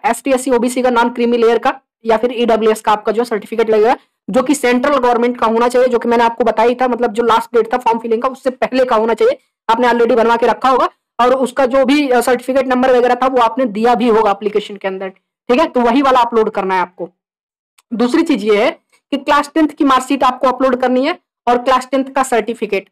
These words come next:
अब एक चीज और मैं बता देता हूँ, ठीक है, क्लास दसवीं की मार्कशीट और सर्टिफिकेट,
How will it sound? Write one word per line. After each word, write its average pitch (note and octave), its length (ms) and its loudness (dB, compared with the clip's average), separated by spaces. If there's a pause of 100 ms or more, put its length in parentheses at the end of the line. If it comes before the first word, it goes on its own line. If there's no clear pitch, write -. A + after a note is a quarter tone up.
(500)
अब D4+ 140 0
एक D4 240 -2
चीज D4 220 -2
और C4+ 220 0
मैं B3 140 0
बता G3 200 -2
देता G3 260 -6
हूँ, F#3 100 -12 (180)
ठीक C#4 100 -4
है, B3 100 2
क्लास B3+ 320 0
दसवीं B3 320 0
की D4 100 -2
मार्कशीट C4+ 400 0
और C#4 100 2
सर्टिफिकेट, C4 680 0